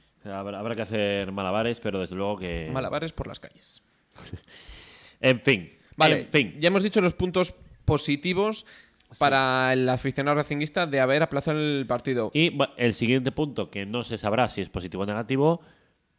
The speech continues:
Speaker 1: es la clasificación. Porque cuando se juegue el partido,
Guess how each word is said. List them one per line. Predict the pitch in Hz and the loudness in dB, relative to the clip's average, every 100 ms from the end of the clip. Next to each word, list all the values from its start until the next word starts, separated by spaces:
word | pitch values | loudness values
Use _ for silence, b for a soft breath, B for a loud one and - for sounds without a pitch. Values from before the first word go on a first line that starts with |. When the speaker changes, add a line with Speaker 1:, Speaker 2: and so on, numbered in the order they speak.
| - | -8
Speaker 1:
es | 104 | -2
la | 107 | -2
clasificación. | 95 87 87 101 139 131 - _ _ b b b b _ | -2 -4 -4 -2 0 -2 -6 _ _ b b b b _
Porque | 160 151 - 85 - | 6 6 2 -6 -6
cuando | - 107 95 | 2 2 2
se | 95 101 95 92 90 | 2 2 4 2 0
juegue | 73 120 131 107 82 | 2 4 6 4 2
el | 101 98 90 | 2 2 2
partido, | 98 92 135 139 170 202 | 2 2 2 4 4 2